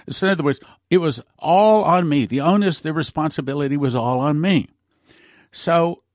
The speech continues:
I've already told you about that night. Now I said, "Great and marvelous are thy works, Lord God Almighty." I already told you about that. But what I didn't tell you is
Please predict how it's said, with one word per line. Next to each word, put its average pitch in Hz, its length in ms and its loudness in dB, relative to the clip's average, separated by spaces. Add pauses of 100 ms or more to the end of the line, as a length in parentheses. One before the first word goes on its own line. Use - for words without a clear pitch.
(120)
I've 156 140 -2
already 160 160 -2
told 147 300 -2
you 117 40 -2
about 110 260 -4
that 113 200 -4
night. 101 360 -4
Now 104 320 -6
I 110 40 -4
said, 107 360 -8
"Great 104 240 -4
and 110 80 -4
marvelous 110 480 -4
are 110 120 -2
thy 107 200 -2
works, 107 420 -6
Lord 110 180 -4
God 110 200 -2
Almighty." 110 180 -4
I 117 40 0
already 131 200 0
told 110 200 -6
you 92 60 -4
about 85 180 -10
that. 80 200 -12 (680)
But 196 100 0
what 190 160 4
I 175 100 4
didn't 156 240 0
tell 104 180 -4
you 113 220 -2
is 113 260 -6